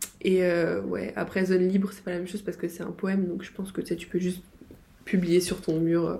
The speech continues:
un bout de poème. Mais ouais, je me, je me pose la question, genre, qu'est-ce qui te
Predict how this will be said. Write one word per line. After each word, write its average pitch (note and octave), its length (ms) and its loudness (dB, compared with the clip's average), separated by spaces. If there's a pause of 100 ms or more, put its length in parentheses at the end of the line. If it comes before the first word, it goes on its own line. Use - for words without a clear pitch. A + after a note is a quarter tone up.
un F3+ 80 -2
bout F3+ 140 0
de F3+ 40 -6
poème. G#3 340 0 (540)
Mais F3 100 4
ouais, F#3+ 140 6
je G#3 120 -2
me, E3+ 240 4
je E3+ 140 -4
me F3+ 100 4
pose A3 220 4
la C4+ 80 2
question, G3+ 340 -2
genre, - 200 -4 (400)
qu'est-ce A3+ 240 -2
qui G#3 160 -8
te - 120 -14